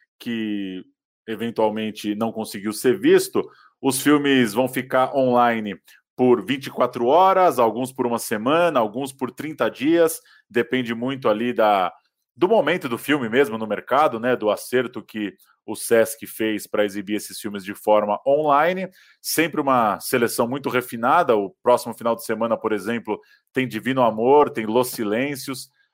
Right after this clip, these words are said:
Vale dar uma olhada lá no site dos melhores filmes. Esses filmes vão ser exibida, exibidos na plataforma do SESC, no SESC Digital.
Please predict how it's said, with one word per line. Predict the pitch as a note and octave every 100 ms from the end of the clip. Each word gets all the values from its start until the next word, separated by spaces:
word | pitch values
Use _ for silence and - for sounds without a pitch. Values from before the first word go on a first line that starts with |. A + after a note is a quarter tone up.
| _
Vale | - C#3 C#3
dar | C#3+
uma | C#3
olhada | A#2+ B2 B2 A#2
lá | A#2
no | A2+
site | - A#2 -
dos | A#2
melhores | G#2+ A2+ A#2 C3 C3+
filmes. | C#3 D#3+ D#3+ D#3 - _ _ _ -
Esses | B2+ B2+ B2+
filmes | C3+
vão | B2+
ser | B2+ C3
exibida, | B2+ A#2 G2 A#2+ C3 C3 C3 A#2
exibidos | A2 A2 A#2 C3 B2 -
na | A#2+ C#3
plataforma | D#3 D3 D3 C3 - C3 C3+
do | B2+ C#3
SESC, | - B2 A2 F#2+ -
no | G#2
SESC | G#2+ - A#2 A2+ -
Digital. | G#2+ A#2+ A#2+ - G#2 A#2 C3+